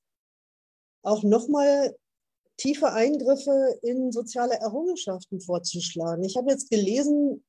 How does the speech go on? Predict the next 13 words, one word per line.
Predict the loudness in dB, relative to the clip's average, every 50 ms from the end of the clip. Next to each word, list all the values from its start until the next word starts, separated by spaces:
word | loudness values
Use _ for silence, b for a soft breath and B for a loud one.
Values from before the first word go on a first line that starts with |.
| _ -6
ak-, | -6 -6 -4 _ 0
ganz | 2 2 2 0 -2
aktuell | -6 -6 -6 -6 -6 -4 -4 0 2 2 2 4 4 2 0 -2 _ _ _ _ _ _ _ _ _ _ _ _ -6
haben | -2 0 0 2 2 2 0
die | 0 0 -2 -2 -2 -2 -4 -4
führenden, | -4 -4 -4 -2 -2 -2 -2 -2 -4 -4 -4 -6 -8 -8 -12 -14
führenden | -14 -6 -4 -2 -2 -2 -2 -2 2 2 2 2 2
Wirtschaftsinstitute | -2 -2 -4 -4 -6 -6 -6 -6 -8 -6 -8 -8 -8 -10 -10 -12 -10 -12 -12 -6 -2 -2 -2 -2 -2 -6 -10 _ _ _ _ _ -4
auch | -2 -2
nochmal | 0 0 2 2 2
einen | 0 0
Aufschlag | 0 -2 -4 -2 -4 -4 -4 -2
gemacht | -2 -2 0 0 -2 -4 -6 _ -20